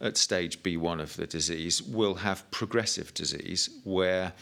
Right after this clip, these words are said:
as a consequence probably of the leak in the valve becoming progressively worse,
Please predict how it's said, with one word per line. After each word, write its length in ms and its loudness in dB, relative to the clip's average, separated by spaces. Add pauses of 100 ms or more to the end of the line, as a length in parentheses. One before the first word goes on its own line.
(360)
as 180 6
a 40 -2
consequence 640 0
probably 520 4
of 280 2
the 100 4
leak 400 0
in 160 2
the 80 -2
valve 440 2
becoming 380 -4
progressively 680 -2
worse, 800 0